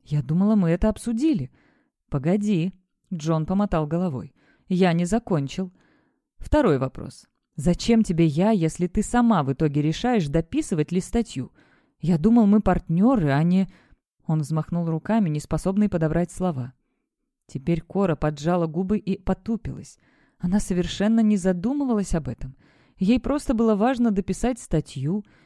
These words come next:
использовать какой-то новый козырь, хлёсткий и вызывающий.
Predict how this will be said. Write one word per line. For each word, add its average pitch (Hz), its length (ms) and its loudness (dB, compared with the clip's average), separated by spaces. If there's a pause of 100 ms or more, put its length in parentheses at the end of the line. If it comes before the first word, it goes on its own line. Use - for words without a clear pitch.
(120)
использовать 214 580 0
какой-то 190 380 0
новый 208 300 2
козырь, 185 580 -2 (240)
хлёсткий 190 640 0
и - 160 -4
вызывающий. 170 840 -2